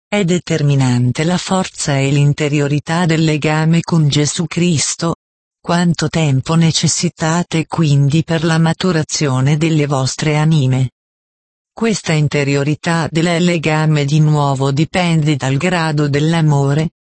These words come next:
che avete per Dio ed il prossimo. L'amore è tutto. L'amore stabilisce il legame con Dio in Gesù Cristo. L'amore fortifica la volontà e l'amore dà la forza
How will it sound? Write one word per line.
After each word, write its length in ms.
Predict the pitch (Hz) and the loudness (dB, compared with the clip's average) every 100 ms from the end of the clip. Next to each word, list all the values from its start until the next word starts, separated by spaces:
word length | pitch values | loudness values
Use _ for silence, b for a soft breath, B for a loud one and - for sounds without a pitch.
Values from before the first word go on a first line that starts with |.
| _ _ _ | _ _ _
che 180 | - 208 | -4 -2
avete 580 | 196 151 147 139 - 156 | 0 0 0 -2 -6 -4
per 200 | 156 143 | -2 0
Dio 300 | 170 160 151 | 2 2 2
ed 180 | 135 | 0
il 180 | 151 160 | 0 -2
prossimo. 720 | - 165 143 - - 135 127 123 _ _ _ _ _ _ _ | -2 -2 -2 -2 -2 0 0 -4 _ _ _ _ _ _ _
L'amore 680 | 175 185 180 165 147 180 185 | 0 2 2 2 2 0 0
è 80 | 160 | -2
tutto. 500 | - 131 - 123 123 _ _ _ _ _ _ _ 196 | -6 -10 -4 -4 -4 _ _ _ _ _ _ _ 0
L'amore 580 | 196 185 147 143 156 | 2 4 2 2 0
stabilisce 760 | 156 - 165 165 156 170 - - | -2 -2 0 2 2 2 0 0
il 180 | 160 165 175 170 | 2 2 2 2
legame 560 | 175 151 156 160 165 | 0 0 0 2 2
con 300 | 165 - 160 | 0 2 2
Dio 320 | 147 165 160 156 | 4 2 2 0
in 220 | 170 165 | 2 2
Gesù 400 | 147 151 - 190 | 2 -2 0 -2
Cristo. 640 | - 175 180 143 - - 156 _ _ _ | 0 0 2 0 -4 -6 -8 _ _ _
L'amore 560 | 165 156 151 143 147 151 | -2 2 2 2 2 0
fortifica 920 | - 165 156 - 165 - 180 - 208 | -2 -4 -4 -2 -2 0 -2 0 0
la 160 | 196 175 | 0 2
volontà 640 | 185 170 170 165 151 131 | 2 2 2 2 0 0
e 80 | 139 | 0
l'amore 560 | 143 143 139 139 147 | 2 2 2 0 0
dà 160 | 147 165 | 0 0
la 180 | 165 165 | 0 -2
forza 580 | - 202 180 160 - | -2 -2 -2 -4 -6